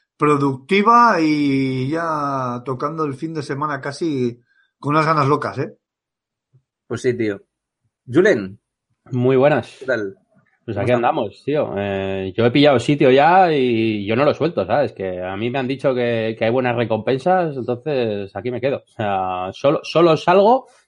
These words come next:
Speaker 3: para, para dejar de jugar a Red Dead. O sea que vengo a por la recompensa.
Speaker 2: <laughs>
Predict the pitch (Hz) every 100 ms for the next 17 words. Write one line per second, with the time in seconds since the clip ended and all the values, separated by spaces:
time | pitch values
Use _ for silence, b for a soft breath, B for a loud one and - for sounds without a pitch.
0 | _ _ - 117 110 107 104 98 - 113
1 | 107 101 101 98 101 101 104 - 120 131
2 | 120 113 110 92 87 - - 98 90 90
3 | 87 90 _ _ _ 123 117 117 110 110
4 | 113 101 98 90 - - _ _ _ _
5 | - - 254 339